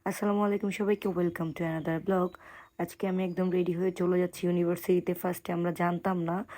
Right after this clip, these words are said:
যে আজকে আমরা সূর্যমুখী বাগানে যাব, মানে without plan-এ আমাদের সূর্যমুখী বাগানে যাওয়া হয়েছিল। In fact, আমাদের কোনো প্রিপারেশনও ছিল না সূর্যমুখী বাগানে যাওয়ার।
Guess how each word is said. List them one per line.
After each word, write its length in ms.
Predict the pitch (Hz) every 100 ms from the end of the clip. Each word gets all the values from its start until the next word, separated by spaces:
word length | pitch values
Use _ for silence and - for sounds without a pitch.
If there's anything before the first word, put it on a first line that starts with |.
| - - -
যে 60 | 156
আজকে 200 | 151 170
আমরা 140 | 160
সূর্যমুখী 520 | - 175 175 175 -
বাগানে 320 | 165 156 165 160
যাব, 320 | 160 156 160
মানে 240 | 165 160
without 420 | 156 165 156 160 165 -
plan-এ 340 | 156 156 156
আমাদের 320 | 156 156 151
সূর্যমুখী 520 | 147 - 151 156 147 147
বাগানে 360 | 143 143 143
যাওয়া 280 | 143 151 151
হয়েছিল। 440 | 156 151 - 156 139 175 - _ _ _ _ 208
In 100 | 202
fact, 280 | 214 196 185
আমাদের 240 | 180 175
কোনো 200 | 185 190
প্রিপারেশনও 600 | - 180 180 185 180 180
ছিল 280 | 180 185 170
না 160 | 165
সূর্যমুখী 540 | 165 165 165 165 156 170
বাগানে 360 | 156 151 151
যাওয়ার। 460 | 143 151 143 156 180